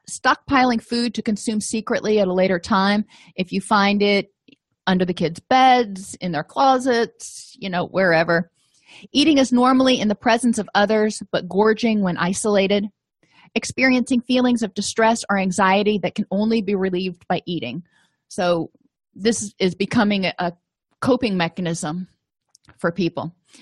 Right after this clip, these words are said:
Feelings of numbness or lack of sensation while binging they don't really notice what's going on. They're just kind of in a zone. And never experiencing satiation, that is, being satisfied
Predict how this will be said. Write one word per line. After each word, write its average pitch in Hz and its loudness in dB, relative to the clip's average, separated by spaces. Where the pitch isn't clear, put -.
Feelings 302 4
of 226 2
numbness 247 4
or 190 2
lack 208 2
of 226 0
sensation 202 -2
while 185 4
binging 208 0
they 208 4
don't 247 0
really 233 0
notice 190 0
what's - -6
going 156 -2
on. 131 -4
They're 151 -2
just 190 -10
kind 190 -2
of 180 0
in 170 2
a 165 0
zone. 151 -2
And 233 4
never 269 4
experiencing 233 -2
satiation, 185 -4
that 185 2
is, 185 -2
being 190 -6
satisfied 175 -2